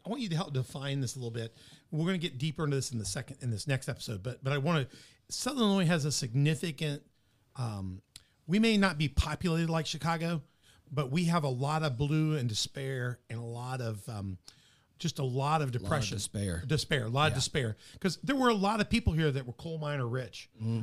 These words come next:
Speaker 1: uh, blue collar, but making white collar
Speaker 2: Yeah.
Speaker 1: money. You know what I'm saying?
Speaker 2: Yes.
Speaker 1: Uh, I know this from, my wife's from Du Quoin. You know, I grew up around here. I grew up in Memphis and different places, but my, my, my family's all from here, and,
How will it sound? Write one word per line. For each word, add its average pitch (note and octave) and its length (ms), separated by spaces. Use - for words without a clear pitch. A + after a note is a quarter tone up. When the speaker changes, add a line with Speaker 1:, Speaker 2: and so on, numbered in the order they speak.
Speaker 1:
uh, C3 240
blue D3+ 220
collar, E3 540
but D3 120
making D3+ 420
white C#3+ 180
collar D#3 240
Speaker 2:
Yeah. C#3+ 60
Speaker 1:
money. D3 260
You E3 80
know D#3+ 60
what D#3+ 60
I'm D3+ 60
saying? D#3+ 360
Speaker 2:
Yes. G#2+ 240
Speaker 1:
Uh, C#3+ 220
I D#3+ 120
know D#3+ 180
this D3+ 180
from, C3+ 280
my C#3 80
wife's D3 240
from E3 140
Du C#3+ 80
Quoin. C#3+ 480
You F#3 100
know, D#3 40
I D#3 60
grew C#3 140
up - 120
around C#3 300
here. C#3 340
I C#3 80
grew D3+ 240
up D3+ 60
in D3 80
Memphis D3 340
and C#3+ 60
different C3 160
places, C3+ 180
but C3+ 160
my, C#3 200
my, C3 100
my D3 80
family's C#3 360
all B2+ 160
from B2+ 180
here, A#2 200
and, A2 140